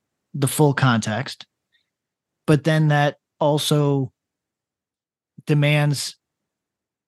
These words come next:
that you, that you to question con-, that context can change, right? Like, that's, so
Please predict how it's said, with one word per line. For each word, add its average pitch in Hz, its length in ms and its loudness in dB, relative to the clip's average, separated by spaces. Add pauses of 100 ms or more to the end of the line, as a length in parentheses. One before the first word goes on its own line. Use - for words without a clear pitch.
(420)
that 147 220 -4
you, 147 320 2
that 139 200 2
you 151 140 4
to 143 80 4
question 139 760 0 (300)
con-, 147 340 2
that 139 340 0
context 151 420 2
can 139 100 2
change, 175 420 0
right? 127 280 -2
Like, 120 140 -4
that's, - 400 0 (100)
so 147 320 0